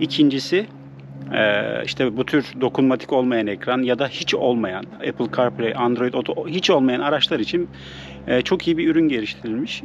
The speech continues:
Ürünün özellikleri, yani anlatacağım. E, altmış frame'li tek, yani benim piyasadaki bildiğim tek, e, e, a-, şey bu, e, ürün.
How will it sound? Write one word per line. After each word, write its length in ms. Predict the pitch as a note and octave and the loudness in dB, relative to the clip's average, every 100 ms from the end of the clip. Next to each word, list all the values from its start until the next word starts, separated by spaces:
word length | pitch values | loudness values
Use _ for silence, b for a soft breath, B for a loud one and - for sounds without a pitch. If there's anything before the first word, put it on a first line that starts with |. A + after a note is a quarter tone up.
| - | 2
Ürünün 280 | C#3+ E3 D#3+ | 6 6 6
özellikleri, 760 | D3 D3+ D3+ D3 D#3+ F3 C4 - B B B B - | 4 2 0 -2 0 0 -2 -8 B B B B 2
yani 320 | C#3 D#3+ - - | 2 2 -2 2
anlatacağım. 560 | D3+ E3 D#3 C#3+ F#3+ - A#2+ | 4 4 2 -2 -2 -6 -6
E, 120 | A#2 | -4
altmış 560 | - C3+ - D3+ - - | -2 -2 0 0 -2 -6
frame'li 640 | - C3+ C3 C#3 C#3 - - | -6 2 4 6 4 0 0
tek, 460 | C#3+ - - - - - | -2 -2 -10 -12 -8 -2
yani 300 | A#2 G#2 G#2 | 0 2 4
benim 260 | B2 A#2 | 4 2
piyasadaki 640 | - C3+ B2 A#2 A2+ D3 D#3+ - F3 | 2 0 0 -2 0 0 0 -8 -6
bildiğim 380 | B2 A#2+ C#3 | -2 2 2
tek, 480 | C3+ - D3 - - - | 2 0 -2 -4 -10 -2
e, 80 | |
e, 480 | G#2 G#2 G#2+ A#2 A2 | 0 2 0 0 -2
a-, 280 | A2 - - | -2 -4 -6
şey 260 | - G#2+ F#2+ | -2 -2 0
bu, 160 | C#3+ G3+ G3+ | -4 -6 -4
e, 220 | G#2 G#2 | -2 -2
ürün. 300 | G2 A2 C3+ | -2 0 -2